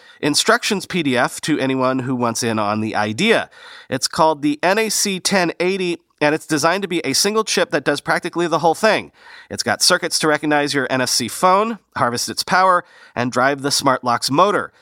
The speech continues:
And it's got both embedded security features and a thirty-two bit arm Cortex M zero C P U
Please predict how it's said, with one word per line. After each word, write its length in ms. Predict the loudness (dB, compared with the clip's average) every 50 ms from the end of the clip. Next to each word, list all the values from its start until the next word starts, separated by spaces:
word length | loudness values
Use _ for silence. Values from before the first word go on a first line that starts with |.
| _ _ -20 _ _ -4
And 160 | -2 -2 -2
it's 100 | -2 0
got 240 | 0 0 0 0 0
both 260 | 0 -2 -2 -2 -2 -2
embedded 500 | -2 -2 0 0 2 2 2 0 -2 -2
security 400 | -4 -4 -2 0 0 0 0 -2
features 380 | -2 -2 -2 -2 -2 -4 -4 -4 -2
and 260 | 0 0 2 0 0 -2
a 80 | -4 -4
thirty-two 480 | -2 -2 -2 -2 -2 -2 -4 -4 -2 0
bit 200 | 0 -2 0 2 2
arm 220 | 4 4 4 2
Cortex 580 | 2 0 -2 0 0 0 -2 0 0 -2 -4 -4 -6 _ _ _ 0
M 220 | 0 2 0 -2 -4 -4
zero 320 | -2 0 0 0 0 0
C 240 | -2 -2 -4 -4 -6
P 140 | -6 -6 -2
U 340 | 0 2 2 2 2 -2